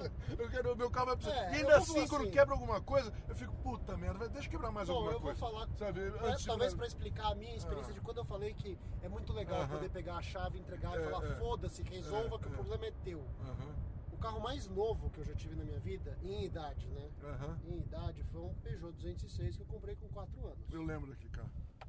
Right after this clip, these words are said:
Speaker 2: Quatro anos, já tinha acabado a garantia.
Speaker 1: Aham.
Speaker 2: Só que ele era, ainda era um carro novo o suficiente, tinha baixíssima
Speaker 1: Uhum.
Speaker 2: quilometragem, tinha dezoito mil quilômetros quando eu peguei o carro.
Speaker 1: Uhum.
Speaker 2: E tinha uma concessionária Peugeot perto do trabalho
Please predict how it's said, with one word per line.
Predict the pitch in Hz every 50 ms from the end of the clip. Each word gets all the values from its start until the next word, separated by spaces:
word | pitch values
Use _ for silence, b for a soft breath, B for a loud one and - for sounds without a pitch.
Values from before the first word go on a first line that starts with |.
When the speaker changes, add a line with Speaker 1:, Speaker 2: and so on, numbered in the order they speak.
| - - - - -
Speaker 2:
Quatro | - 233 254 269 - 233 185 185 202
anos, | 240 240 208 165
já | 185 180
tinha | - - 285 311 320
acabado | 277 220 - - 151 151 151 151
a | 165
garantia. | - 185 190 226 - - - - - 170 156 - -
Speaker 1:
Aham. | 170 156 131 127 139 - 170 165 - - - - - - -
Speaker 2:
Só | - 202 202
que | - 254
ele | 262
era, | 262 269 277
ainda | 277 277 269
era | 262 247 247
um | -
carro | - 208 185 180 196 196
novo | 185 185 185 202 220 - -
o | -
suficiente, | - 190 175 - - - - 180 156 - 165 175 - - - -
tinha | - - - - - - - - - -
baixíssima | - 147 - - - - 180 180 170
Speaker 1:
Uhum. |
Speaker 2:
quilometragem, | - - - - - - 165 170 170
tinha | - 156 147
dezoito | - - - 165 175 -
mil | - 160 156
quilômetros | - 139 139 143 151 - - -
quando | - -
eu | - -
peguei | - 147 139 139
o | 139
carro. | - 147 139 147 160 165 - - B B B B B
Speaker 1:
Uhum. | B B B B B B -
Speaker 2:
E | 160 160 160 165 165 165 165 -
tinha | - 190 196
uma | 202
concessionária | 190 196 190 - - 196 180 180 180 175 170 160 151 143
Peugeot | - 175 165 151 - 170 175 170 - -
perto | - 185 196 - - 160
do | - - -
trabalho | - 160 156 151 151 156 160 170 175 185 196